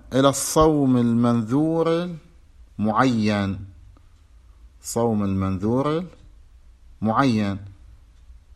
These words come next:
كما إذا نذر أن يصوم يوم شنو؟ خمسة عشر شعبان، يوم معين، هذا يصير واجب معين بالنذر.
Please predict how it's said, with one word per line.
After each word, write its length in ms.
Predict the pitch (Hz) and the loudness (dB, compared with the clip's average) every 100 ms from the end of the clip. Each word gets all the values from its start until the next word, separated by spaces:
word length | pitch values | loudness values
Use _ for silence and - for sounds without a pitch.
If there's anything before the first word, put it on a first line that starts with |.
| - - - - | -20 -20 -16 -2
كما 360 | 135 127 113 | 0 2 2
إذا 260 | 107 104 104 | 2 0 2
نذر 420 | 117 123 127 101 | 0 -2 -2 -2
أن 80 | 104 | -2
يصوم 560 | 98 - 127 139 151 - - - - - - - - - - - - - - 101 | -4 -6 -6 -4 -6 -12 -18 -20 -20 -20 -20 -20 -20 -20 -20 -20 -20 -20 -12 -4
يوم 280 | 110 120 | -2 -2
شنو؟ 420 | 113 123 117 117 - - - - - - - - | -4 -6 -4 -6 -10 -18 -20 -20 -20 -20 -16 -8
خمسة 300 | 110 - 110 | -8 -4 -4
عشر 320 | 113 - 80 | -4 -4 -8
شعبان، 260 | 82 73 - - - - - - | -6 -10 -12 -20 -20 -20 -20 -10
يوم 280 | 170 196 147 | -4 -4 -4
معين، 380 | 139 165 131 - - - - - - | -4 -2 -4 -6 -16 -20 -20 -20 -8
هذا 160 | 98 104 | -4 -2
يصير 260 | 101 107 | -2 -4
واجب 460 | 104 123 131 135 117 | 2 2 2 -2 -4
معين 480 | 98 107 113 117 101 | -2 -2 -2 -2 -4
بالنذر. 400 | 95 82 80 | -4 -4 -8